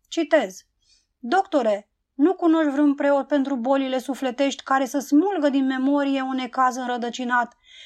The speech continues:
să radă tulburările scrise pe creier și cu puțin antidot plăcut, care provoacă uitarea,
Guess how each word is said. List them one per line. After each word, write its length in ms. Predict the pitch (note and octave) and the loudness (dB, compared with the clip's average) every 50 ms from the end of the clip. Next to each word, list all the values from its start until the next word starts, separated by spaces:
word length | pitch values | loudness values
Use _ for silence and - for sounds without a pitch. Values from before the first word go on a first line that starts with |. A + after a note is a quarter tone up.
| - _ | -20 _
să 180 | - - - D4+ | -8 -2 2 4
radă 320 | D4 F4 G4 F#4 F#4+ F4+ | 4 6 4 4 2 0
tulburările 720 | - F4+ E4 D4+ C#4 D#4 E4+ F#4 G4 G4 F4+ D#4 C4 B3 | 0 0 0 2 2 2 2 2 2 2 2 0 0 -2
scrise 420 | A#3+ - - D4 D#4+ D4 - D4+ C#4+ | -4 -2 -2 0 0 0 0 -2 -2
pe 180 | C#4+ C#4+ C#4 | -2 -2 -4
creier 380 | - - C#4 C#4+ C#4+ D4 C#4+ D4 | -2 -2 0 2 4 4 2 2
și 200 | D4 - D4 C#4+ | 0 -2 -4 -4
cu 180 | - C4+ C4+ | -4 -4 -6
puțin 580 | A3+ - C4+ C4 A3+ - - D4+ D#4+ F4 F4+ D4+ - | -4 -6 -8 -8 -6 -2 0 2 2 2 2 -2 -2
antidot 600 | C#4 C4+ C4+ C4 C#4 C4+ A3+ B3+ D4+ D4 D4 _ | -2 -2 -2 -2 -2 -2 0 2 0 0 0 _
plăcut, 540 | - B3+ B3 A#3+ A#3+ - A3 A#3 C4+ - - _ _ - - - - _ | -8 -6 -6 -8 -8 -8 -8 -8 -8 -8 -12 _ _ -20 -20 -20 -18 _
care 240 | - D4+ D4 D4+ C#4+ | 0 2 2 2 2
provoacă 460 | D4 D4 C4 A#3+ D4 D4 D4 D4 D4 | 0 -2 -2 2 2 0 0 0 -2
uitarea, 540 | C4+ C4 A3+ - C#4 C4+ C#4 C#4+ C4+ C4 | -2 -2 -2 0 0 2 2 0 -2 -4